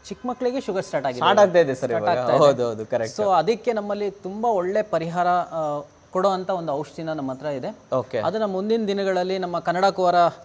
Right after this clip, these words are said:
Speaker 1: ಚಾನೆಲ್‌ನಲ್ಲಿ
Speaker 2: ಆದಷ್ಟು ಬೇಗ ತಂದ್ಬಿಡೋಣ.
Speaker 1: ಆದಷ್ಟು ಬೇಗ, ಖಂಡಿತ.
Speaker 2: ಖಂಡಿತ
Speaker 1: ನೀವೇ
Speaker 2: ಮಾಡ್ಬಿಡೋಣ
Speaker 1: ಬರ್ಬೇಕು.
Speaker 2: ಅಲ್ವಾ?
Speaker 1: ಹ್ಮ್,
Speaker 2: ಓಕೆ,
Speaker 1: ನೀವೇ,
Speaker 2: definitely
Speaker 1: ನೀವೇ.
Speaker 2: ಮಾಡೋಣ ಸರ್.
Speaker 1: ಎಲ್ಲ
Speaker 2: ಸರ್, ಹಾ. ಸರ್, ಮು-, ಮುಂದಿನ ದಿನಗಳಲ್ಲಿ ಇನ್ನ ಹೆಚ್ಚಿನ ವಿಡಿಯೋ ಎಕ್ಸ್‌ಪೆಕ್ಟ್ ಮಾಡ್ಬೋದಾ ತಮ್ಮಿಂದ?
Speaker 1: ಖಂಡಿತ.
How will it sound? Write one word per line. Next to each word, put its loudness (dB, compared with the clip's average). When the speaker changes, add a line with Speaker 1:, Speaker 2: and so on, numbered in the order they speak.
Speaker 1:
ಚಾನೆಲ್‌ನಲ್ಲಿ -2
Speaker 2:
ಆದಷ್ಟು 0
ಬೇಗ 8
ತಂದ್ಬಿಡೋಣ. 6
Speaker 1:
ಆದಷ್ಟು 0
ಬೇಗ, 0
ಖಂಡಿತ. 2
Speaker 2:
ಖಂಡಿತ 4
Speaker 1:
ನೀವೇ 8
Speaker 2:
ಮಾಡ್ಬಿಡೋಣ 8
Speaker 1:
ಬರ್ಬೇಕು. 4
Speaker 2:
ಅಲ್ವಾ? 8
Speaker 1:
ಹ್ಮ್, 8
Speaker 2:
ಓಕೆ, 6
Speaker 1:
ನೀವೇ, 4
Speaker 2:
definitely 4
Speaker 1:
ನೀವೇ. 6
Speaker 2:
ಮಾಡೋಣ 4
ಸರ್. -6
Speaker 1:
ಎಲ್ಲ 0
Speaker 2:
ಸರ್, 4
ಹಾ. -2
ಸರ್, 2
ಮು-, -6
ಮುಂದಿನ 2
ದಿನಗಳಲ್ಲಿ 4
ಇನ್ನ 0
ಹೆಚ್ಚಿನ -2
ವಿಡಿಯೋ 4
ಎಕ್ಸ್‌ಪೆಕ್ಟ್ -2
ಮಾಡ್ಬೋದಾ -2
ತಮ್ಮಿಂದ? -10
Speaker 1:
ಖಂಡಿತ. 0